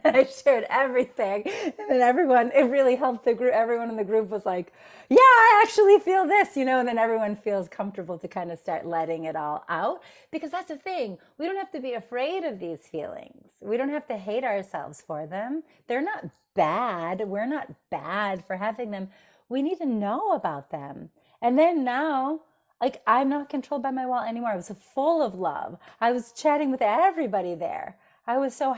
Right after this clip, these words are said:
happy to connect. I was loving the birth mothers who I was on the panels with. I was, like, uh,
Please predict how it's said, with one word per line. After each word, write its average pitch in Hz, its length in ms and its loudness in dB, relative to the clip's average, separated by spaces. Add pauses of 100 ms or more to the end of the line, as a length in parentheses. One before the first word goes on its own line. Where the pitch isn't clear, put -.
(160)
happy 330 360 -4
to 233 120 -6
connect. - 640 -12 (260)
I 233 100 2
was 247 140 0
loving 254 680 0
the 214 80 -2
birth 233 300 -2
mothers 247 500 0
who 269 80 -2
I 220 160 4
was 220 120 -4
on 214 180 0
the 208 80 -4
panels 269 540 -2
with. 269 300 -4
I 214 160 0
was, 208 200 -6
like, 196 240 -2 (460)
uh, 196 60 -8